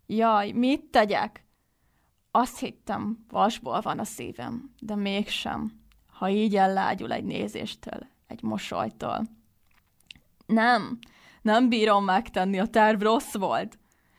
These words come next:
Inkább magammal viszem őket. Miért okoznék?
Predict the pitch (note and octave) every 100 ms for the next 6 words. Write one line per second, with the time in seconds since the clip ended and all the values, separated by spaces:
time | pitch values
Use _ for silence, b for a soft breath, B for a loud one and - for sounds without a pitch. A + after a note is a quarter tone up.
0 | _ _ - A3 A3 G3+ G#3 A3+ A3+ G3+
1 | F#3 F#3 F#3 - F#3 F3 F#3 F3 F3 F#3
2 | - _ _ _ _ _ A3 C4 A3+ G#3+
3 | G3 G3 - F3 F#3+ E3 F3 -